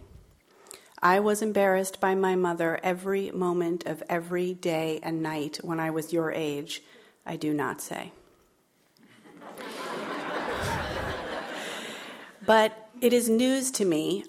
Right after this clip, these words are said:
unpleasant news, that I am now that mother, that embarrassing mother, although the fact that this is news is probably proof that I wasn't listening, that I don't get it,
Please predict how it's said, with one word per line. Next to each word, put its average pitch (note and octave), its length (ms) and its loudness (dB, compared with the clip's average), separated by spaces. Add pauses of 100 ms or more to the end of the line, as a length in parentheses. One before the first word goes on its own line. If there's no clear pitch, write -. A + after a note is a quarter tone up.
unpleasant G3+ 720 4
news, D#3+ 380 0
that F3 120 4
I F#3+ 160 4
am G#3 200 6
now F3+ 380 4
that D#3+ 440 2
mother, C#3+ 440 -2 (100)
that F3 420 6
embarrassing E3+ 720 4
mother, D#3 320 4
although F#3+ 280 4
the F#3+ 100 0
fact B3 440 0
that G3 140 -2
this F3+ 160 -2
is F3 160 0
news F#3+ 500 2
is F3+ 200 -2
probably F#3+ 520 2
proof D#3+ 460 -2
that E3+ 140 -2
I F3+ 100 0
wasn't F#3+ 440 0
listening, D#3 680 0
that E3+ 140 0
I E3 100 2
don't F3+ 360 2
get D3+ 180 0
it, D3+ 220 0